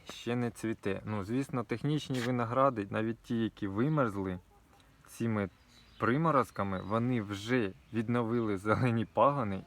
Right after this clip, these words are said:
і вже цвітуть. А всі інші ще тільки ось, ось така ситуація.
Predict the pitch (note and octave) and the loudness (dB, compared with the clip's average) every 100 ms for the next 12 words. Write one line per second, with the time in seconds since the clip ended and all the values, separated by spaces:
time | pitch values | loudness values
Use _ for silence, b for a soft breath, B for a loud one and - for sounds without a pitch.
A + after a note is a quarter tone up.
0 | - A#2+ A2+ C#3 D3+ D#3 C3+ - G#2+ - | -4 -2 2 2 2 0 0 2 0 -2
1 | - B B B B B - A#2 - A#2+ | -8 B B B B B 0 0 0 0
2 | C#3+ F3 D#3+ - B2 - B2+ C#3 - C3+ | 2 2 0 0 -2 -2 -2 -2 0 0
3 | B2+ A2+ G#2+ B2+ - - B B B B | 0 -2 2 2 -2 -12 B B B B
4 | B B - A2+ - A#2 - B2 - A#2 | B B -8 -6 -2 -2 0 0 0 -2
5 | A2 G2+ G2 F2+ - F#2+ F#2 | 0 4 4 2 -2 -4 -2